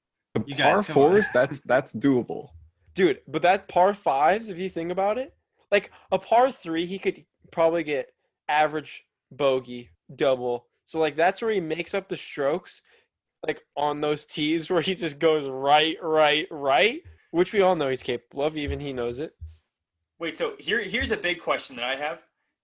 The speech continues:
Speaker 4: 'cause this is very important. If he goes O B off the tee box, do we make him take another from the tee box, or do we let him drop?
Speaker 3: See, that's the thing. I, I kinda, like, what I do is if he goes straight out right,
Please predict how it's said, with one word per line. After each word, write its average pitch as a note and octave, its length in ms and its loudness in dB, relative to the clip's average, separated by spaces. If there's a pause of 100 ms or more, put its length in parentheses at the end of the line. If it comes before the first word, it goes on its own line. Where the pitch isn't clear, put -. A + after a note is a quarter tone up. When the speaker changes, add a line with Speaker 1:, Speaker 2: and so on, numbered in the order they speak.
(120)
Speaker 4:
'cause E3 140 -6
this G#3 160 -10
is D#3 40 -14
very D#3 300 -2
important. A#2 500 -10 (380)
If D3+ 160 -10
he A3 180 -10
goes G#3+ 320 0
O F3 140 -2
B D#3+ 180 -6
off F3 160 2
the C#3+ 100 -6
tee D3+ 200 -10
box, G3 440 2
do D#3+ 80 -8
we D3 80 -4
make F3 200 -2
him F3+ 80 -8
take F3 180 -4
another D#3+ 260 -2
from E3+ 180 -8
the C3+ 100 -8
tee F3+ 180 -10
box, A#3+ 420 0
or D#3+ 140 -2
do D3+ 80 -4
we D#3 100 -4
let D#3 140 0
him C3 100 -10
drop? B2 440 -4 (560)
Speaker 3:
See, E3 160 -2
that's E3 240 2
the F#3 80 -6
thing. C#3+ 320 -4 (400)
I, G3 480 0 (300)
I E3+ 160 0
kinda, G3 300 -4
like, E3 280 -6
what D3+ 180 -2
I D3 220 0
do F#3+ 300 -2
is D#3 280 -8 (260)
if D#3+ 160 -6
he G3 140 -6
goes G#3 180 2
straight D3+ 540 -4
out D#3 220 2
right, C#3 320 -2